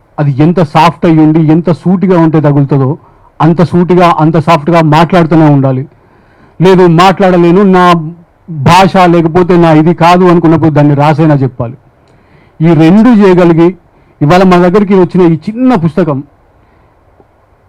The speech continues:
రేపొద్దున ఎంత పెద్ద ప్రభావం చూపిస్తుందా అని నాకు అనిపించింది. అసలు చూపించేదాకైతే మనం ట్రై చేద్దామని కూడా అనిపించింది. ఎంత బాగా చెప్పాడు.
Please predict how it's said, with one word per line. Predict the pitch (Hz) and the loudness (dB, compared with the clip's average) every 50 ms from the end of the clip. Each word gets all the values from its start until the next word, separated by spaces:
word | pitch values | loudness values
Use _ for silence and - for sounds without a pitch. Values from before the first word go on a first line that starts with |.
| _ _ _ _ _ _ _ _ _ - | _ _ _ _ _ _ _ _ _ -4
రేపొద్దున | 202 175 214 208 - - 214 214 202 262 262 254 226 214 202 175 175 - - _ _ _ _ - | -2 0 0 0 2 0 0 0 0 0 2 2 2 0 0 -2 -4 -8 -16 _ _ _ _ -2
ఎంత | 170 160 170 | 0 0 0
పెద్ద | 196 175 214 196 214 190 160 | 0 0 0 0 0 0 0
ప్రభావం | 180 175 190 208 220 220 208 208 | 0 2 2 2 2 2 2 2
చూపిస్తుందా | 202 170 202 - - 190 185 190 180 185 | 2 0 0 0 0 0 0 2 2 2
అని | 190 190 | 2 2
నాకు | 180 165 156 156 | 2 0 0 0
అనిపించింది. | 151 156 143 170 - - 170 147 135 135 156 190 - _ _ _ _ _ _ _ _ _ _ _ - | 0 0 0 -2 -2 -2 -2 -2 0 -2 -4 -6 -10 _ _ _ _ _ _ _ _ _ _ _ -2
అసలు | 226 226 - 202 226 | 0 0 2 2 0
చూపించేదాకైతే | 240 214 208 233 226 220 208 196 208 196 214 | 0 0 0 2 2 2 2 2 2 2 2
మనం | 208 190 185 180 170 | 2 2 2 2 2
ట్రై | 151 147 147 | 2 0 2
చేద్దామని | 185 208 202 214 208 208 196 196 | 2 0 0 0 0 2 2 2
కూడా | 190 175 160 | 0 0 0
అనిపించింది. | 147 131 117 123 113 - - 135 139 147 180 _ _ _ _ _ _ _ _ _ _ _ _ _ _ _ _ _ _ _ 156 151 - - _ - 117 113 _ _ _ _ _ _ _ _ _ _ - - _ _ _ _ - | 0 -2 -4 -6 -12 -14 -14 -16 -16 -16 -18 _ _ _ _ _ _ _ _ _ _ _ _ _ _ _ _ _ _ _ -16 -16 -16 -16 _ -20 -20 -20 _ _ _ _ _ _ _ _ _ _ -20 -20 _ _ _ _ -4
ఎంత | 156 170 190 165 202 | -4 -2 -2 0 0
బాగా | 175 170 165 170 170 156 | 0 2 2 2 2 2
చెప్పాడు. | 151 131 - - 127 135 113 110 165 | 0 -2 -2 -4 -4 -2 -2 -2 -6